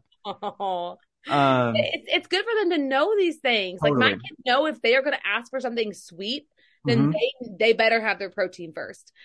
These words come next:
Speaker 2: For sure.
Speaker 1: Um,
Speaker 2: And, and that's what I was gonna bring up was, is I always tell her, and I'm reiterating, "Hey, we need more protein 'cause protein helps your blood sugar. Your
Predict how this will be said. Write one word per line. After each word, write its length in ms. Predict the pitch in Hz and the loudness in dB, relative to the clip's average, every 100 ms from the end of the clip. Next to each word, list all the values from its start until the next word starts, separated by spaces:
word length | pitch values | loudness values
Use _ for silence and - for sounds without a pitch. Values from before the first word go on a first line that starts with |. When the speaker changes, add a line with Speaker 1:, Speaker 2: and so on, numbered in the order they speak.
| - | 0
Speaker 2:
For 100 | 147 | 2
sure. 220 | - 127 | 6 4
Speaker 1:
Um, 160 | 123 120 | 4 0
Speaker 2:
And, 0 | |
and 240 | 131 123 | -2 0
that's 260 | 127 127 - | 2 2 -2
what 200 | 127 127 | 0 2
I 20 | |
was 140 | 117 | 2
gonna 160 | 131 117 | 2 -2
bring 260 | 110 113 123 | 0 0 0
up 180 | 143 127 | 0 0
was, 380 | 117 113 110 117 - _ _ _ _ - | -2 0 -2 -6 -14 _ _ _ _ 0
is 440 | 131 123 113 113 - | 2 4 2 -2 -2
I 140 | 127 120 | 2 4
always 440 | 120 135 131 123 | 4 4 2 -2
tell 280 | - - 185 | -4 0 2
her, 360 | 139 123 120 - - | 2 0 0 -4 -10
and 140 | 131 | -4
I'm 220 | 113 127 120 | 0 0 2
reiterating, 640 | 120 127 151 143 113 117 | 2 4 4 4 2 -2
"Hey, 180 | 127 139 | -2 -2
we 240 | 113 127 | -2 -2
need 220 | 127 147 | 0 0
more 220 | 151 147 127 | 2 2 2
protein 540 | - 120 123 156 160 | 2 2 0 -2 -2
'cause 160 | 160 117 | -2 -6
protein 460 | - - 127 127 135 | -2 2 2 2 0
helps 340 | 117 123 - | 2 0 0
your 80 | 117 | -6
blood 300 | - 110 113 | 0 0 2
sugar. 400 | - 117 90 110 - | 0 0 0 -4 -6
Your 320 | 123 120 | 0 0